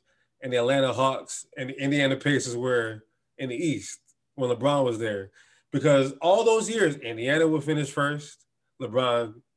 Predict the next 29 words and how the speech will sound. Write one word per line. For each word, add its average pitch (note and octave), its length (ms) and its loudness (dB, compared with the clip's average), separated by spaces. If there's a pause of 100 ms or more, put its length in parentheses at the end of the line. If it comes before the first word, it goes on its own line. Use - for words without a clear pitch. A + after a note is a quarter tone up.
(240)
kicks C#3 180 -6
them B2+ 100 -6
out A#2 180 -4
the A2 60 -14
playoffs. F#2+ 360 -10 (380)
Toronto E3+ 440 4
would E3 140 2
finish E3+ 260 2
first, D#3+ 360 4
first, D3 420 0 (280)
LeBron B2+ 460 0
sweep C#3+ 260 -2
them C3+ 120 -4
out B2 120 -4
the A2 60 -18
playoffs. G#2 420 -6 (380)
Atlanta C#3 840 2
Hawks D#3+ 440 2
will D3+ 120 4
finish D#3 320 0
first C#3+ 420 -2 (320)
and C3+ 100 -4
send C3+ 260 -2
four F3 260 0
All-Stars B2+ 720 -2
to - 160 -8
the C3 80 -6
All-Star C#3+ 340 -4
game. G#2+ 380 -12